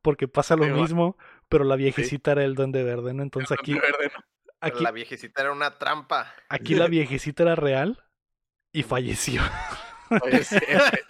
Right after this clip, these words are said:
Speaker 3: Ay.
Speaker 2: F por la doña, ¿no?
Speaker 1: F por la doña, güey. Entonces el Peter se queda como que, ah, valiendo verga. Y mientras está muy triste en su cuarto carísimo en Nueva York,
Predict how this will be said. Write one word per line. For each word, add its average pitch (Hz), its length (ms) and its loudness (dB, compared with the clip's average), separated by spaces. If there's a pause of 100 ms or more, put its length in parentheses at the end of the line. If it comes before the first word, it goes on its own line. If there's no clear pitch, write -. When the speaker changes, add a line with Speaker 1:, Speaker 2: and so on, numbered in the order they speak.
(200)
Speaker 3:
Ay. 143 1000 -4
Speaker 2:
F 160 340 4
por 165 160 4
la 143 120 6
doña, 143 340 2
¿no? - 160 -4 (220)
Speaker 1:
F 202 280 2
por 202 180 0
la 170 140 2
doña, 165 360 4
güey. 151 180 2
Entonces 170 340 -2
el 160 120 -2
Peter 156 240 -4
se 143 120 -6
queda 147 180 -2
como 143 200 -6
que, 131 120 -8
ah, 110 140 -8
valiendo 131 340 0
verga. 160 400 2
Y 185 120 -4
mientras 151 320 -2
está 170 160 0
muy 196 160 2
triste 185 560 0
en 147 140 -2
su 147 140 -6
cuarto 147 680 2
carísimo 143 560 -4
en 143 60 -4
Nueva 151 220 2
York, 175 360 0